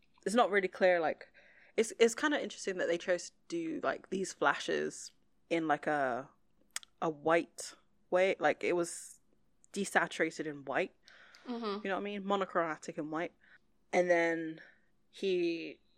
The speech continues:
Speaker 1: like, he's like, "Yes, okay, that sounds good," um, and carries on walking, and then goes into a gun shop,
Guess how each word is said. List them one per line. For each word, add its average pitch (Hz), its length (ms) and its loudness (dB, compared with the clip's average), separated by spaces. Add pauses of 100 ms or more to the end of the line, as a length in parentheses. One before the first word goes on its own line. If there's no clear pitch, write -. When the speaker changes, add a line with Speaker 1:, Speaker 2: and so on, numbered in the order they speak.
(420)
Speaker 1:
like, - 340 -4
he's 175 140 -8
like, 190 140 2
"Yes, 330 300 0
okay, 185 440 0
that 233 200 -4
sounds 143 280 -8
good," 196 280 0 (400)
um, 170 420 -2
and 180 100 -6
carries 185 320 2
on 165 180 -4
walking, 165 460 -2
and 165 180 -6
then 143 360 -4 (440)
goes 180 240 6
into 180 240 -4
a 151 60 -2
gun 156 340 -2
shop, - 480 0